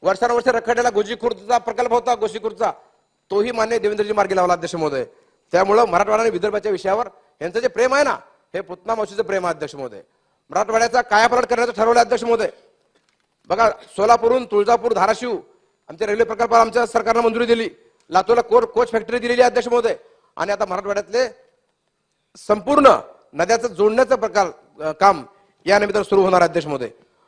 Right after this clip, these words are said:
वैधानिक विकास महामंडळाला यांना, अ, मुदतवाढ देता आली असती, मुदतवाढ दिली नाही या लोकांनी, म्हणून पुन्हा केंद्राकडे विषय जायला लागला.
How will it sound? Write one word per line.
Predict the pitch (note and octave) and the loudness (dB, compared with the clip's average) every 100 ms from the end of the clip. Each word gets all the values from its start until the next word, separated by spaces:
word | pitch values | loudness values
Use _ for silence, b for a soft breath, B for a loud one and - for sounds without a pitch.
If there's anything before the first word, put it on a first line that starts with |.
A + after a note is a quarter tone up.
| _ - | _ 0
वैधानिक | G3 A#3 A#3+ | 2 4 2
विकास | A#3+ B3 | 0 -2
महामंडळाला | A#3+ B3 B3 B3 B3 | 0 0 0 0 -2
यांना, | A#3+ B3+ B3 - _ _ _ _ _ _ _ - | -2 -2 -2 -4 _ _ _ _ _ _ _ -12
अ, | E3+ F#3 E3 C3 | -8 -6 -8 -6
मुदतवाढ | G3 A#3 A#3 | -2 2 2
देता | A#3 | 4
आली | B3+ | 6
असती, | B3+ - B3+ - _ _ _ _ _ | 4 2 -8 -10 _ _ _ _ _
मुदतवाढ | C#3 D#3+ E3+ | -10 -2 -2
दिली | F3+ B3+ | 0 4
नाही | C4 | 8
या | C4 | 8
लोकांनी, | B3+ B3 B3+ B3+ - _ _ _ | 6 0 -2 -8 -16 _ _ _
म्हणून | F3 A#3 | -2 0
पुन्हा | G3 A3 | 0 0
केंद्राकडे | A3 A3 B3 B3+ | 0 0 2 0
विषय | B3 | 2
जायला | B3+ B3 B3 | 4 6 6
लागला. | B3 B3 C4 | 2 2 0